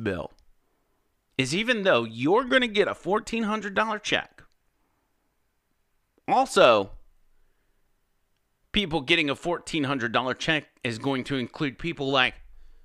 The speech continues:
the Boston Marathon bomber, Dylann Roof, who shot up and killed people at a black church,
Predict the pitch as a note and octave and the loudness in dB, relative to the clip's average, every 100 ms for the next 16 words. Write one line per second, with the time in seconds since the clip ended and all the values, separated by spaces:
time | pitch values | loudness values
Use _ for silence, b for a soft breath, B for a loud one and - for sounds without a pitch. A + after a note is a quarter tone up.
0 | - - B2+ D3+ F#3 - G3 G3 G3+ G3+ | -20 -8 2 4 4 0 -4 0 0 0
1 | C3 A2+ F#2 F2 D#2+ - - _ _ _ | 2 2 2 -2 -2 -8 -20 _ _ _
2 | _ _ _ _ _ _ _ _ _ _ | _ _ _ _ _ _ _ _ _ _
3 | _ _ A2+ A2 G3 B3 B3 G#3+ G3+ C4+ | _ _ -14 -2 0 0 -2 -6 -2 -2
4 | G#3 - - _ _ _ _ - F3 - | -2 -8 -20 _ _ _ _ -6 -4 -2
5 | G#3 G3+ F#3 E3+ - - C#3+ C3+ - G#3 | 0 2 2 2 -2 -8 -4 -4 -2 -2
6 | G#3 - E3+ D#3 E3 D#3 D#3+ _ _ _ | -2 -4 -8 -4 -2 -2 -6 _ _ _
7 | _ _ _ _ _ _ _ _ _ E3 | _ _ _ _ _ _ _ _ _ 0
8 | D#3+ B2 B2+ G#2 - - B2+ - - - | 0 0 0 -2 -6 -6 -6 -8 -18 -18